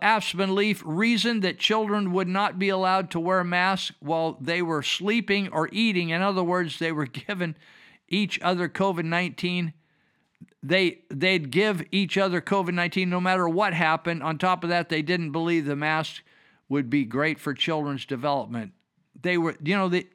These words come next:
the Aspen Leaf owners were actually smart people. Howard Wu, rela-, unrelated to Connie Wu,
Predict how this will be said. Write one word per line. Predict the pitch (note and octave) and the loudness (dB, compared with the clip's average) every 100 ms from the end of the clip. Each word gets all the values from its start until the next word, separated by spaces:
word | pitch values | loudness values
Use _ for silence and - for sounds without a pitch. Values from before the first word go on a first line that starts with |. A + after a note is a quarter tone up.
| _ _ B2+ | _ _ -6
the | D#3+ - F#3+ | -6 -2 2
Aspen | A3 - E3+ D#3+ | 2 0 -2 2
Leaf | F3 E3+ - _ _ _ | 2 2 -4 _ _ _
owners | D#3 E3+ F#3 G#3 G3+ - | 0 2 2 0 -2 -6
were | C#3+ D3 | -6 -2
actually | F#3+ G#3+ - C#3+ | 0 0 -2 -4
smart | C#3 - D#3 E3 - | -4 -2 0 0 -2
people. | - G3+ - F2+ - _ _ _ _ _ _ _ - - _ | -6 -6 -4 -10 -10 _ _ _ _ _ _ _ -20 -20 _
Howard | - A#3 C4 C4 G3+ | 0 2 4 2 2
Wu, | G#3+ D4 A3 B2+ F2 _ _ _ _ - | 4 6 6 4 0 _ _ _ _ -4
rela-, | E3+ F#3+ F#3+ - D3+ D#3 - | 0 0 -2 -6 -8 -8 -2
unrelated | F#3+ A#3+ G#3+ G3+ G3 F#3 F3 | 0 2 2 2 2 2 0
to | E3 | -4
Connie | - A3+ B3 A3 | 0 2 2 4
Wu, | E3 D3+ D#3 F3+ F#3 | 2 2 2 2 0